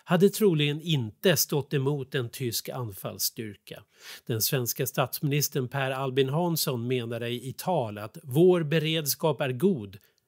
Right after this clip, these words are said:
Det var den inte. Sverige var alliansfritt och förklarade sig neutralt under andra världskriget, men agerade ändå på ett sätt så att neutraliteten kan ifrågasättas.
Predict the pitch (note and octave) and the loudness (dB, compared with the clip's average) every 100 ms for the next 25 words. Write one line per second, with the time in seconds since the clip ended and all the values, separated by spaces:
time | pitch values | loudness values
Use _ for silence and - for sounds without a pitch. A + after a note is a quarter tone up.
0 | - D3 B2+ B2 A#2+ A2 _ - B2 A2+ | 0 2 4 2 0 -6 _ -6 -4 -4
1 | G2 - - - _ _ _ - - - | -6 -12 -18 -18 _ _ _ -20 -20 -12
2 | - E3 D3+ E3 F3 C3+ C3+ C#3+ D3 C#3+ | -2 4 4 6 4 4 0 0 0 0
3 | B2+ - D#3+ E3+ E3+ F#3 - D3 C3+ C3+ | -2 -2 -4 -4 -6 -6 -4 -2 -2 -2
4 | B2+ D3+ D3 C#3 C#3+ C#3+ C#3 C3 A#2+ A2 | -2 -2 -4 -6 -6 -6 -6 -6 -4 -6
5 | G2 G#2+ A2 A2 G#2+ G#2+ A2+ A2 - G#2+ | -8 -10 -8 -8 -8 -12 -10 -12 -12 -14
6 | A2 A2+ - D3+ D#3+ E3 D3+ D3 D3 D#3+ | -14 -12 0 2 2 0 -4 -2 -2 -2
7 | F3 E3+ C3 C3 F3+ G3 - - C#3 - | -4 -4 -4 -4 -4 -4 -2 0 0 -2
8 | - B2+ C#3 C3 A#2+ - A2+ A2 - F3 | -4 -4 -4 -4 -4 -6 -8 -6 -2 -2
9 | D#3+ B2+ A2 - C#3+ E3+ D3+ B2 C3+ B2 | 0 -6 -6 -4 -2 0 -2 -6 -8 -4
10 | C#3+ A#2 A2 - E3 - - - | -2 -4 -4 -6 -6 -10 -12 -12